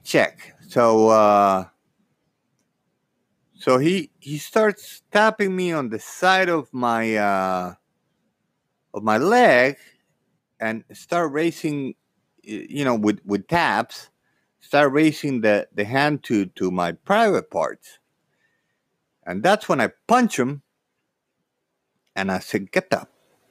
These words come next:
you know, get, get outta here." And, and by now I'm screaming, and I, and I screamed so loud, and, uh, my best buddy's,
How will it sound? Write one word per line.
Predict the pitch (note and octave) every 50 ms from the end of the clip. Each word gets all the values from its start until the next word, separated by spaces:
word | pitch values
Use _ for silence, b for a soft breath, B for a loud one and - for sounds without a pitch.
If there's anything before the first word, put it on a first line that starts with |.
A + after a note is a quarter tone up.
| _ _
you | -
know, | A2+ F#2+ - - A#2+ - _ _ _ _ -
get, | - - - _ _ - _
get | - C#3
outta | D#3+ F3 F3+ E3+ D3 G#2+
here." | G2 G2+ A2+ C3+ D#3+ F3 F3 _ _ _ _ _ _ _ _ _ _ _ _ _ _ _ _ _ _ _ _ _ _ _ _ _ _ _ _
And, | - F#2 F#2 - -
and | F#2+ F#2 F#2+ F2
by | G2 G2+
now | A#2+ D#3 F#3+ G3+ E3+
I'm | -
screaming, | - - - - - - F#3 G#3+ A3+ G#3+ F3+ C3+ A2 G2+
and | F#2+ F#2 F2+ F2
I, | E2+ D2+ - _ -
and | F2+ F2+ D#2+
I | D#2 -
screamed | - - - - - - _ _ _ _ - - G3+ G#3+ A3+ G#3+ F3 A#2
so | - - - E3+ F#3 F3+
loud, | D#3+ D#3 E3 E3 E3 E3 E3 E3 E3 E3 E3 D3+
and, | B2+ G#2 G2+ F#2+ F2 E2+ E2+ _ _ _ _ _ _ _ _ _ _ _ _ _ _ _ _ _ _ _ _ _ _ -
uh, | G#2 G2+ F#2+ F#2 F#2 F2+ F2+ F2 F2 F2 E2 -
my | F#2+ F#2 F#2
best | F2 F#2 A#2 F3 F#3 E3 - -
buddy's, | - D#3+ E3 E3 D#3+ E3 E3 D#3+ D3+ C#3+ - - -